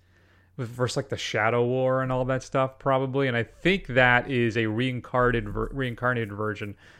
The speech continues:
of the J S A Hawkman. So I don't know if reincarnation, I think reincarnation probably don't, don't count 'cause it's the same guy, right? Just kinda come back.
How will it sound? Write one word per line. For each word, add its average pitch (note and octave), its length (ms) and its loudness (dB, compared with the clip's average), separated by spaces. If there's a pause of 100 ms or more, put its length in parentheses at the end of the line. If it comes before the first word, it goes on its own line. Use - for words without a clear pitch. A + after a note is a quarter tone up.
(260)
of A#2 120 -6
the A2 60 -4
J G#2+ 220 2
S G2+ 160 -2
A G#2 160 2
Hawkman. F2+ 540 -4 (560)
So A2+ 500 4
I C3 80 2
don't D#3+ 120 6
know D#3+ 40 8
if C3 80 2
reincarnation, B2 540 0
I F3 80 8
think G#3+ 120 6
reincarnation C#3+ 480 0
probably A#2+ 180 4
don't, G#2 240 -4 (160)
don't A#2+ 200 0
count - 320 -2
'cause - 100 -12
it's A#2+ 140 -2
the A2+ 60 -8
same A#2 240 0
guy, F#2 380 2
right? A2 280 2
Just - 180 -8
kinda G#2 200 -4
come A2 180 -4
back. G#2+ 320 0